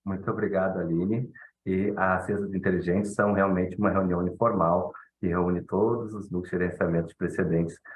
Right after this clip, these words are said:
eh, do Brasil. E as Cestas Inteligentes é um projeto que é muito caro pra gente, né? Mas ele tem esse tom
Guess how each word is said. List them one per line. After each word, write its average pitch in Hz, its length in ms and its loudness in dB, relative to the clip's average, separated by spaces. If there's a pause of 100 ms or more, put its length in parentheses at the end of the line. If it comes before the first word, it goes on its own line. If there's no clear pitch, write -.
(200)
eh, 85 420 2 (360)
do 90 200 0
Brasil. 98 540 2 (400)
E 104 320 4 (360)
as 92 360 4
Cestas 98 240 -2
Inteligentes 98 760 0
é 95 340 4
um 104 360 2
projeto 98 420 2
que - 80 -2
é 101 120 0
muito 101 260 0
caro 95 360 2
pra 90 180 2
gente, 107 420 -2
né? 92 300 0 (320)
Mas 104 320 4
ele 101 160 0
tem 104 220 2
esse 104 160 -4
tom 110 440 0